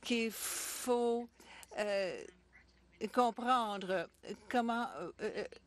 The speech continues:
euh, utiliser les approches prescriptives ou les autres approches parce qu'on, euh,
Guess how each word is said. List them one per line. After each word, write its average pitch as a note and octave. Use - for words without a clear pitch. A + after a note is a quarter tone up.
euh, A3+
utiliser A3+
les G#3
approches G#3+
prescriptives B3
ou A#3+
les G#3
autres G#3+
approches A3
parce A3+
qu'on, G3+
euh, E2+